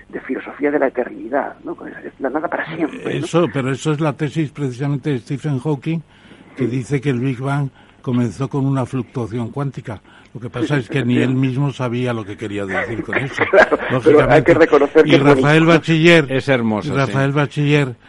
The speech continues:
Speaker 2: pues dice, a mí esto de los multiversos no me, no me encandila mucho. Bastante tenemos con estudiar el universo
Speaker 3: No, lo
Speaker 2: que tenemos delante. Como hipótesis
Speaker 1: Bueno, sí.
Speaker 2: matemática sí está muy
Speaker 3: Lo que ocurre
Speaker 2: estudiado.
Speaker 3: que como metafísica, finalmente nosotros no somos más que una parte.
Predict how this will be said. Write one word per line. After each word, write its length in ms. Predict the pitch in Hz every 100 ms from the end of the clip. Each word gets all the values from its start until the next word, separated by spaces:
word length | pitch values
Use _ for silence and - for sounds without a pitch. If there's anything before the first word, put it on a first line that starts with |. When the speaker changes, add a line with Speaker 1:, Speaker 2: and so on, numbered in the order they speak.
| - - _
Speaker 2:
pues 260 | 135 127 110
dice, 560 | 131 107 131 131 113 - - - _
a 80 | 135
mí 120 | 165
esto 260 | 175 - 160
de 120 | 151
los 200 | 139 110
multiversos 760 | 123 127 120 120 131 107 117 107
no 120 | 113
me, 340 | 110 107 98 - - - _
no 80 | 127
me 100 | 135
encandila 560 | 120 123 113 120 113
mucho. 460 | 110 113 101 113 98 - - -
Bastante 520 | - 117 - 139 139 131
tenemos 400 | 120 120 113 107
con 160 | 117
estudiar 500 | 113 - 123 113 117
el 140 | 127 107
universo 580 | 117 120 190 175 - 180
Speaker 3:
No, 100 | 165 -
lo 120 | 147 160 -
Speaker 2:
que 100 | 156
tenemos 420 | 151 151 160 160
delante. 500 | 139 151 151 127 127 - - - -
Como 200 | 151 160
hipótesis 420 | 151 202 302 175
Speaker 1:
Bueno, 140 | 202
sí. 40 | 175
Speaker 2:
matemática 720 | 170 - 160 156 165 185 196
sí 220 | 156 175
está 300 | 170 - 165
muy 320 | 151 143 196 185
Speaker 3:
Lo 140 | 170
que 100 | 156
ocurre 240 | 165 226 240
Speaker 2:
estudiado. 140 | 220
Speaker 3:
que 40 | 175
como 180 | 165 151
metafísica, 720 | 151 143 127 196 - 175 170
finalmente 480 | 135 131 135 139 143
nosotros 400 | 135 113 113 135
no 120 | 131 107
somos 260 | 117 117
más 220 | 113 107
que 100 | -
una 180 | 117 120
parte. 400 | 110 127 123 123